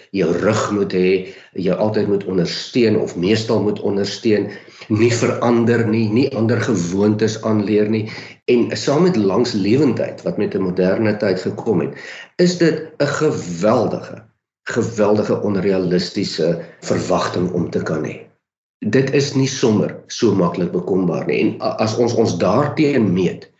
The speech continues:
dan kom ons gewoonlik op die konklusie af van, "Ag jong, ek het die verkeerde persoon gekies," of, ehm, "Ek het 'n fout gemaak," of wat ook al die konklusie mag wees. Maar van die begin af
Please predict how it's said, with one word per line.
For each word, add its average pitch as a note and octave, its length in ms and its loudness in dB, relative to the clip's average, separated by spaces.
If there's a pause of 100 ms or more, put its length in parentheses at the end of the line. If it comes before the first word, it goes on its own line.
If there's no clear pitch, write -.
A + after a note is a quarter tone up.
(260)
dan G#2 160 0
kom A#2 240 2
ons G2 200 0
gewoonlik G2 540 2
op - 180 -4
die F2 300 0 (260)
konklusie F#2+ 560 0
af F#2+ 240 -2
van, E2+ 300 0 (420)
"Ag G2 300 -2
jong, F#2+ 220 2
ek F#2 100 -2
het - 140 0
die - 120 -4
verkeerde F#2 320 0
persoon E2 480 -2
gekies," - 640 -8 (400)
of, F2+ 460 0 (180)
ehm, E2+ 280 0
"Ek F#2 120 -2
het G2 160 0
'n F#2 40 -2
fout - 400 -2
gemaak," - 600 -6 (960)
of F2+ 120 -2
wat F2+ 200 0
ook - 240 -4
al F2 80 -2
die E2 120 -4
konklusie E2+ 600 -4
mag D2 180 -8
wees. - 260 -8
Maar - 160 -2
van D3 140 -2
die D#3+ 140 2
begin F#3 500 2
af - 180 -8